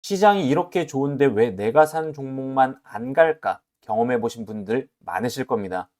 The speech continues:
안 가는 종목은 절대로 안 가요. 그래서 이 종목 선정이 제일 중요하고 두 번째는 타점입니다. 아무리 좋은 종목을 골랐어도 이 타점이 낮으면 수익이 적겠죠.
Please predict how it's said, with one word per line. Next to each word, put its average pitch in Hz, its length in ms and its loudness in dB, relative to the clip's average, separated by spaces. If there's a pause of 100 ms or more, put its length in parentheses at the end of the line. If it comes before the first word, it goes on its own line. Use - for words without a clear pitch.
(360)
안 123 300 0
가는 202 240 2
종목은 143 480 0
절대로 139 520 -2
안 98 180 -6
가요. 104 280 -2 (480)
그래서 143 220 4
이 127 180 0
종목 156 400 -4
선정이 120 560 -2
제일 117 380 -2
중요하고 120 800 -2 (420)
두 147 220 0
번째는 165 760 6 (120)
타점입니다. 170 1000 -2 (460)
아무리 160 440 4
좋은 147 340 -2
종목을 147 440 0
골랐어도 110 640 0
이 113 220 -6
타점이 190 580 -4
낮으면 175 580 0 (260)
수익이 233 760 0 (140)
적겠죠. - 880 -2